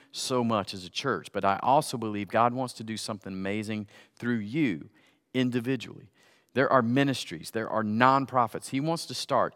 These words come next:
in our community that will shake Union County and Mecklenburg County for Christ. I believe that. God is going to do great things through you. I believe that God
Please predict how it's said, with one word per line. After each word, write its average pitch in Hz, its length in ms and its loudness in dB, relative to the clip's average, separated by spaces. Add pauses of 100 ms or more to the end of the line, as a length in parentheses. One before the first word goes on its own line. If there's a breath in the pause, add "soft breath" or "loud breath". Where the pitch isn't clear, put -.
in 143 180 2
our 143 220 0
community 113 540 -4 (260 loud breath)
that 117 180 2
will 123 140 -2
shake 143 640 2
Union 131 400 0
County 117 480 0
and 101 180 -4
Mecklenburg 110 560 0
County 110 460 0 (220 loud breath)
for 110 160 -4
Christ. 127 500 -2
I 131 200 0
believe 127 480 -2
that. - 360 -12 (460 soft breath)
God 139 540 4 (200 soft breath)
is 110 140 -12
going 131 220 0
to 131 100 -6
do 113 220 -4
great 117 680 2
things 139 460 -2
through 131 520 -2
you. 139 360 2
I 120 120 4
believe 135 340 0
that 117 140 -2
God 127 420 2